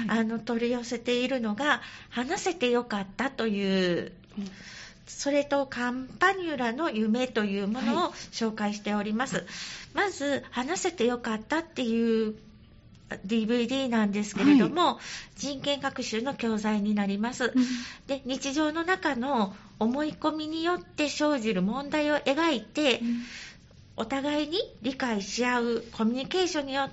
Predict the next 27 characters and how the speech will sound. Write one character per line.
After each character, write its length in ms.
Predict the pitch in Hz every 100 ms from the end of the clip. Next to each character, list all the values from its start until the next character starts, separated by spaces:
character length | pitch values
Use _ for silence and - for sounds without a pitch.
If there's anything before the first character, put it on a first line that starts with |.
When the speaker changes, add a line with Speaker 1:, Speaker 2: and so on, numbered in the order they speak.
| -
Speaker 2:
て、 200 | - 381 381
Speaker 1:
う 40 |
ん。 60 | 240 240 -
Speaker 2:
そ 120 | - 226
の 120 | 220
問 240 | 226 233
題 200 | 247 262
に 140 | 311 294
向 140 | 240
き 120 | -
合 120 | 294 302
う 40 |
こ 120 | 294
と 180 | 294 370
を 80 | 247
提 260 | 233 226 220
案 180 | 214
し 140 | 214 -
て 120 | 220
い 100 | 220
ま 140 | 226
す。 240 | 233 - - - - - - -
家 120 | -
族 280 | 277 311 262
関 260 | 277 285 269
係 320 | - 240 214
で 240 | 277 285